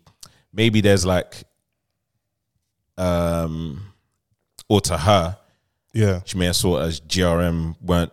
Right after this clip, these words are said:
Speaker 1: one of her earlier supporters.
Speaker 2: Yeah.
Speaker 1: She weren't really on the platform like that.
Speaker 2: Mm.
Speaker 1: Do you know what I'm saying? Like, uh, and music of, um, the type of music that she does, you didn't really see much space for that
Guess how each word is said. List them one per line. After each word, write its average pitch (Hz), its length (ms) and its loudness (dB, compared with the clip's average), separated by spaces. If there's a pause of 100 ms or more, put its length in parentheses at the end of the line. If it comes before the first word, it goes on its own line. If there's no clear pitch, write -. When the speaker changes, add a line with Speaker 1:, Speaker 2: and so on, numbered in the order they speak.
Speaker 1:
one 90 200 2
of 85 80 2
her 85 260 2 (360)
earlier 92 280 4
supporters. 95 600 0 (320)
Speaker 2:
Yeah. 104 120 0
Speaker 1:
She 95 60 4
weren't 98 180 4
really 95 180 4
on 92 160 2
the 87 60 -2
platform 87 540 -2
like 76 220 -8
that. - 320 -12
Speaker 2:
Mm. 98 200 -8
Speaker 1:
Do 95 140 -16
you 82 100 -12
know 80 60 -8
what 78 40 -8
I'm 78 60 -10
saying? 85 300 -4
Like, 76 320 -10
uh, 80 180 -10
and 87 200 -4
music 95 380 0
of, 80 320 -6 (1040)
um, 78 420 -4
the 90 80 -4
type 101 200 2
of 95 60 -6
music 87 240 0
that - 140 -6
she 98 180 0
does, 87 420 0 (340)
you 90 100 -4
didn't 92 240 0
really 90 420 -2
see 98 220 -2
much 90 280 -2
space - 680 -2 (380)
for 95 280 0
that 80 200 -4